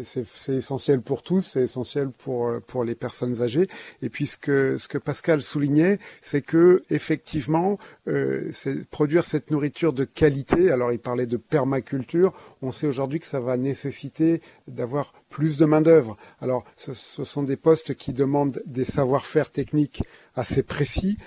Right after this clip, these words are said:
mais qui ne demandent pas forcément de, de très, très grosses qualifications, on va dire. Et donc, ce sont, ce, ce sont aussi des lieux où il y a de la place pour tous. Et en fait, la question que Pascal nous pose, c'est est-ce qu'on est capable de donner une place à chacun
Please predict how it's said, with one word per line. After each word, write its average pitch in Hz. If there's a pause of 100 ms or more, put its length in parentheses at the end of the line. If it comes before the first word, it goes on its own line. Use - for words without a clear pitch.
(160)
mais 127
qui -
ne 123
demandent 139
pas 160
forcément 147
de, 139
de 131
très, 160
très -
grosses 131 (120)
qualifications, 147
on 175
va 135
dire. 175 (320)
Et 127
donc, 160
ce -
sont, 151 (260)
ce, 135
ce -
sont 156
aussi 147
des 147
lieux 156
où 175
il 139
y -
a 135
de 123
la 135
place 170
pour -
tous. - (340)
Et 120
en 113
fait, 180
la 143
question 143
que -
Pascal 139
nous 127
pose, 175
c'est - (340)
est-ce -
qu'on 143
est 135
capable 151
de 127
donner 131
une 131
place 139 (120)
à 120
chacun 147